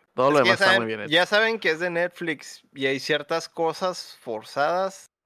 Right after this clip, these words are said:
Speaker 2: en la película, que es lo
Speaker 1: Ajá.
Speaker 2: que, es lo que le hace como que lo jalonea, ¿no? Por así decirlo. La, o sea,
Speaker 1: Sí,
Speaker 2: son
Speaker 1: bueno.
Speaker 2: buenas, la trilogía es buena.
Speaker 1: Sí.
Speaker 2: Pero la bronca es que forzar ciertas cosas hacen que, pues,
Speaker 1: Ujú.
Speaker 2: baje un poquillo, ¿no? Porque, por ejemplo,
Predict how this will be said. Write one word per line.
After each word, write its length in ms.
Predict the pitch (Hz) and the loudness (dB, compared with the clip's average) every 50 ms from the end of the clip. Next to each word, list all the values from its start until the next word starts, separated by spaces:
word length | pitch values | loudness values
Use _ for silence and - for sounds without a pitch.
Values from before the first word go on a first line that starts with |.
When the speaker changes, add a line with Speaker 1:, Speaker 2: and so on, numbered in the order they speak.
| _ _ | _ _
Speaker 2:
en 100 | 139 135 | -8 -8
la 100 | 135 - | -8 -8
película, 560 | - 123 127 135 - 175 180 185 190 190 180 - 131 | -8 -10 -10 -8 -6 -2 -2 -2 -2 -2 -6 -4 -2
que 60 | 131 | 0
es 60 | 127 | 0
lo 60 | 123 - | 0 -2
Speaker 1:
Ajá. 80 | 120 | -2
Speaker 2:
que, 300 | - 151 135 131 123 120 - | 0 0 0 0 0 -2 -2
es 120 | 147 147 | -2 0
lo 140 | 147 165 160 | 0 -2 -2
que 200 | - 175 160 147 | 0 -2 0 0
le 100 | 139 131 | 2 2
hace 380 | 127 127 120 - 160 151 143 123 | 2 0 0 0 -2 -2 -2 -2
como 260 | - 135 127 120 110 | -6 -8 -8 -8 -12
que 80 | - 127 | -10 -10
lo 100 | 120 117 | -8 -4
jalonea, 560 | - 135 120 113 110 107 123 143 160 165 165 | -4 -4 -4 -4 -6 -2 0 0 0 0 0
¿no? 140 | 160 175 180 | -2 -6 -4
Por 140 | - 156 131 | -4 -6 -6
así 140 | 120 - 143 | -4 -4 -6
decirlo. 340 | 135 - 165 165 160 151 | -6 -4 -6 -4 -2 -2
La, 160 | 147 147 143 - | 0 0 -2 -2
o 80 | - 135 | -4 -4
sea, 140 | - 180 | -4 -2
Speaker 1:
Sí, 60 | 185 - | 0 0
Speaker 2:
son 80 | - | 0
Speaker 1:
bueno. 80 | - 190 | 0 0
Speaker 2:
buenas, 280 | 196 202 190 156 131 | 0 0 0 -2 -4
la 120 | 139 143 139 | -4 -6 -6
trilogía 280 | - 139 131 - 175 | -6 -12 -6 -4 -4
es 60 | 180 170 | -4 -2
buena. 260 | 165 170 165 151 120 - | -2 -2 -2 -2 -4 -2
Speaker 1:
Sí. 200 | 156 151 135 - _ _ _ _ | -2 -4 -4 -6 _ _ _ _
Speaker 2:
Pero 260 | - 156 147 147 151 139 | 0 2 2 2 0 -2
la 160 | 151 151 147 | 0 0 2
bronca 240 | 147 151 147 - 208 | 2 0 -2 -2 -6
es 80 | - - | -4 -2
que 160 | 214 208 185 | -2 -2 -2
forzar 460 | - - 147 131 123 - 151 160 156 | -4 -6 -6 -6 -4 -2 -4 -4 -2
ciertas 380 | - 190 180 - 196 190 190 - | -4 -6 -6 -4 -4 -4 -4 -6
cosas 640 | - 208 214 208 - 220 208 208 196 - - - - - | -6 -4 -4 -4 -2 -4 -4 -4 -6 -8 -16 -18 -14 -10
hacen 380 | - 135 139 - - 156 160 156 | -10 -10 -8 -6 -6 -8 -8 -8
que, 400 | - 147 143 135 127 120 123 147 _ _ _ _ | -10 -8 -6 -6 -6 -6 -8 -12 _ _ _ _
pues, 200 | - 143 131 120 | -10 -10 -8 -8
Speaker 1:
Ujú. 120 | 139 135 131 | -8 -6 -6
Speaker 2:
baje 220 | 120 120 - - | -6 -6 -6 -8
un 120 | 139 139 135 | -10 -10 -8
poquillo, 460 | - 143 - - 143 143 143 135 127 | -10 -10 -6 -6 -6 -2 -2 -2 -2
¿no? 160 | 139 160 160 | -2 -4 -4
Porque, 180 | 165 147 139 131 | -4 -6 -6 -6
por 100 | 120 131 | -6 -8
ejemplo, 440 | 131 131 151 156 147 127 - _ | -6 -4 -2 -2 -2 -2 -6 _